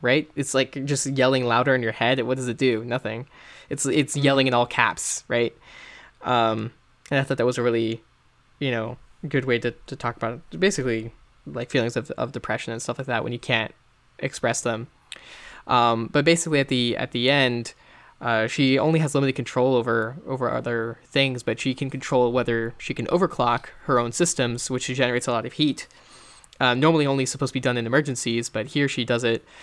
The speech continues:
Speaker 1: uh, right now to a hundred twenty percent processing power,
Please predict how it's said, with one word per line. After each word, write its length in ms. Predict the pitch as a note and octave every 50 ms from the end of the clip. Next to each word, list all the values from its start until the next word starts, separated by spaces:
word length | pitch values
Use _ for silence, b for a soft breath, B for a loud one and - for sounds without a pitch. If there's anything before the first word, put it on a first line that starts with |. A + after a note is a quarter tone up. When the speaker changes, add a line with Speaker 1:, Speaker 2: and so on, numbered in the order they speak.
| B B B B B B -
Speaker 1:
uh, 220 | - A#2 A2 A2 A2+
right 160 | B2+ A#2 -
now 180 | - E3+ D3+ B2
to 140 | A#2 - A2+
a 40 |
hundred 200 | - C#3 C3+ C3
twenty 220 | C3 - C#3+ C3 B2+
percent 320 | - C3 - C3+ A#2+ -
processing 500 | - D3 - C#3 C3+ - - B2+ - C3+
power, 420 | B2+ C3+ C3 B2 A#2+ A#2+ A#2 A#2